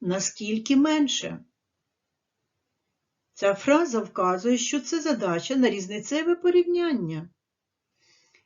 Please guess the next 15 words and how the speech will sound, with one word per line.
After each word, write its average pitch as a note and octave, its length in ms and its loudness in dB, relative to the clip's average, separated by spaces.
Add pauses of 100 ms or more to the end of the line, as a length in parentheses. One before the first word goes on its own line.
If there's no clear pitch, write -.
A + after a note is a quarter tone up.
(160)
І A3 160 -2
останню B3 600 -2
дію G3 520 -8 (260)
ми F3 140 -6
будемо E3+ 380 -8
виконувати G#3+ 760 -6 (260)
віднімання. A#3 1000 -2 (580)
Нам E4+ 160 -2
треба D#4+ 280 -4
порівняти. C#4+ 800 -4 (1700)
Значить, D#3 500 0
від D#3 200 2
більшого D#3+ 520 4
числа E4+ 440 0
відняти F3+ 640 -4